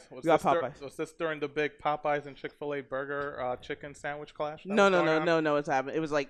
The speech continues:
Speaker 2: it was way before.
Speaker 1: Okay.
Speaker 2: So we're all, we're all sitting down, we're eating, we're having a good old time,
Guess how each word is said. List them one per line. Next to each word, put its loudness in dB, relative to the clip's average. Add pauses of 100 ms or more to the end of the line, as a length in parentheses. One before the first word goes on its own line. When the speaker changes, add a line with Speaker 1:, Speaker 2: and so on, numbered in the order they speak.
Speaker 2:
it -2
was 2
way 4
before. -8 (160)
Speaker 1:
Okay. -6 (100)
Speaker 2:
So 10 (760)
we're 4
all, 8
we're 2
all 8
sitting -4
down, 2
we're 0
eating, 0
we're 0
having 4
a -2
good 0
old 0
time, -2